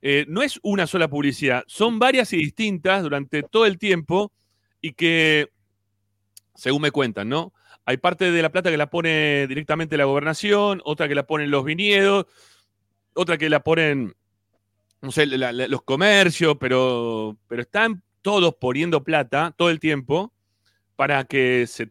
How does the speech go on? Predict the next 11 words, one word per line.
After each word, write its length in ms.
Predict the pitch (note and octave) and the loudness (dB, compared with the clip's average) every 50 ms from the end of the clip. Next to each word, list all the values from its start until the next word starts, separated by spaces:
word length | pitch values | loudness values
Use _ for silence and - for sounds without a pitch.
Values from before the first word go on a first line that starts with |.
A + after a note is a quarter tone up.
| _ _ _ | _ _ _
termine 440 | A#2+ A#2 A#2+ B2 D3 F3+ G3+ F#3+ D#3+ | -2 -2 0 -2 -2 -2 -2 -2 -2
promulgando 720 | - _ A#2+ A2+ G#2 A2 A2 A2+ A#2+ D3 F3 F#3 F#3 E3 | -4 _ -8 -8 -6 -6 -6 -4 -2 0 0 0 0 0
el 60 | C#3+ | 0
nombre 160 | D3 D#3+ E3+ E3 | 0 2 2 2
de 40 | D#3 | 2
Mendoza 340 | D3+ D3 E3 G3+ - G#3 F3 | 0 -2 -4 -2 -2 -2 -2
como 220 | D#3+ D#3 D3 C#3 C#3 C3 A2+ F#2+ | -2 0 0 2 0 0 -2 -4
un 200 | C2 G2 C3+ C3+ | -6 -6 -4 -4
lugar, 500 | C3+ C3+ C#3 D#3+ F3 F#3+ F#3+ G3+ F#3+ F3+ - _ _ _ _ _ _ _ _ _ _ - | -2 0 2 4 6 6 4 4 0 -4 -8 _ _ _ _ _ _ _ _ _ _ -4
eh, 680 | A#2+ A#2+ A#2 A#2 A2+ A2+ A2 A2 A2 G#2+ G#2+ G#2+ A#2+ - | 0 0 2 2 2 2 2 2 2 2 0 0 -2 -2
único, 600 | - B3+ A#3+ G3 E3+ C#3 - A#2+ G#2+ F#2+ E2+ | 0 0 2 2 0 -2 -2 -2 -2 -2 -2